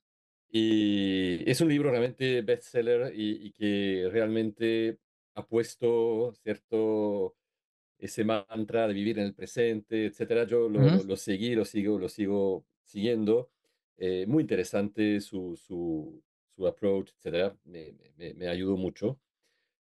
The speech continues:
Speaker 1: Y, y para hacer justamente un, un alcance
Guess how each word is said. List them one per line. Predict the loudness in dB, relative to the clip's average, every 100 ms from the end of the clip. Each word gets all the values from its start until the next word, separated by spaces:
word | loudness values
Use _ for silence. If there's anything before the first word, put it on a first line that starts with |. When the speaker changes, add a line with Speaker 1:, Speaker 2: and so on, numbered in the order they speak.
| _ _ _ _ _ _
Speaker 1:
Y, | 0 2 0
y |
para | 0 2 2
hacer | 2 2 0
justamente | -2 0 2 0 -2 -2 2 2
un, | 2 -2 -4
un | 0
alcance | 0 2 -2 -2 0 0 0 -4